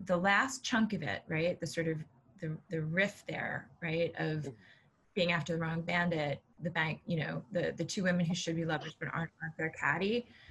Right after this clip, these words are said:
Speaker 1: Like, it's not a given to people who are maybe not so familiar with American cinema.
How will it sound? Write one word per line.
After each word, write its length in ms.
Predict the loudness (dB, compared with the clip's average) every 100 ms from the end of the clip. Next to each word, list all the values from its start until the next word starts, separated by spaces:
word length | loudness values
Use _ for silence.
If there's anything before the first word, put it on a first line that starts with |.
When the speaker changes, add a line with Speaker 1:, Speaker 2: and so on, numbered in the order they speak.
| -4
Speaker 1:
Like, 260 | 2 2 2 _ _ -4
it's 220 | 0 2
not 320 | 6 6 6 4
a 40 |
given 600 | 4 2 2 0 -2 -6 -10 -6
to 80 | -6
people 680 | 0 0 2 0 2 0 -4 _ _ -16 -16 -16 -14 -6
who 120 | 2
are 400 | 4 4 2 -2 -8 _ _ _ -2
maybe 240 | 2 4
not 320 | 6 6 4
so 160 | 0 -2
familiar 500 | 0 0 4 4 2
with 220 | 0 -2
American 480 | -2 -2 -4 -4 -6
cinema. 380 | -2 0 2